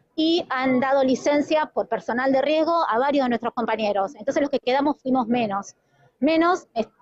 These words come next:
poniéndonos siempre, viniendo a trabajar todos los días de la pandemia. Eh, pedi-, pedimos gente,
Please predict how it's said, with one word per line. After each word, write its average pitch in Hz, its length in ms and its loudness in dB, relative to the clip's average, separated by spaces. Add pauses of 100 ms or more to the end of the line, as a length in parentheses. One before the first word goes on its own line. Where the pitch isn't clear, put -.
poniéndonos 285 560 2
siempre, 339 480 2
viniendo 269 320 0
a - 20 -6
trabajar 277 520 -2 (160)
todos 311 260 2
los 254 180 -2
días 277 300 0
de 254 60 0
la 208 100 -2
pandemia. 190 500 -6 (520)
Eh, 240 840 4
pedi-, 294 300 2
pedimos 285 340 2
gente, 247 420 0